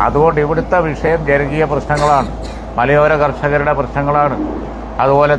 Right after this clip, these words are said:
തന്നെ തങ്ങൾ ഇവിടെ പറഞ്ഞ വികസന പ്രശ്നങ്ങളാണ്. ഇത്തരം പ്രശ്നങ്ങൾ തന്നെയാണ് ഇവിടെ ചർച്ച ചെയ്യപ്പെടുന്നത്. ജനങ്ങളുടെ മനസ്സിൽ അതാണുള്ളത്. ആന ചവിട്ടി കൊല്ലുന്ന ഒരു സമയത്ത്, പുലി പിടിച്ച് നിന്ന ഒരു സമയത്ത് വേറെ എന്ത് ചർച്ച ചെയ്യാനാണ് ഈ മലയോര ജനത?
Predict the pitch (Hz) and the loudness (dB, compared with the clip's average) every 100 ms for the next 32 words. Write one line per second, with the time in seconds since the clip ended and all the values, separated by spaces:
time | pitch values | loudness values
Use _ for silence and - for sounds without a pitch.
0 | 143 143 123 131 147 151 147 147 143 135 | 2 0 0 0 0 0 0 0 0 0
1 | 127 135 147 160 - - - - 127 139 | 0 0 0 0 -4 -10 -12 -6 -2 0
2 | 143 151 156 151 143 143 143 143 131 - | 2 2 2 0 -2 -2 2 2 2 -2
3 | - - - 147 175 160 147 160 160 165 | -12 -12 -4 0 0 2 0 0 -2 0
4 | 147 131 143 160 175 165 165 160 - - | 0 0 0 2 2 2 0 -4 -8 -8
5 | 131 139 147 147 139 - - 123 113 151 | -4 0 0 0 -4 -10 -4 -2 0 0
6 | 139 139 131 127 123 139 135 139 139 151 | 2 2 2 0 -2 0 0 0 2 0
7 | 151 147 135 131 143 160 147 147 165 165 | 2 2 2 0 0 2 2 4 2 2
8 | 165 156 117 - - - - - 120 120 | 0 -2 -4 -8 -14 -14 -14 -6 0 4
9 | 139 160 160 151 143 156 139 147 143 143 | 4 2 2 0 0 -4 -4 -2 -2 -4
10 | 156 185 - 143 147 143 135 151 131 151 | -2 -2 -2 -2 -2 -2 0 0 0 0
11 | 151 131 135 147 143 131 143 139 143 147 | 0 0 0 0 -2 -2 -2 0 2 2
12 | 117 131 143 143 143 139 143 147 135 151 | 2 2 2 2 2 2 4 4 2 2
13 | 170 143 170 180 170 160 151 147 139 143 | 2 2 2 4 4 2 0 0 2 4
14 | 139 135 131 123 | 2 2 0 0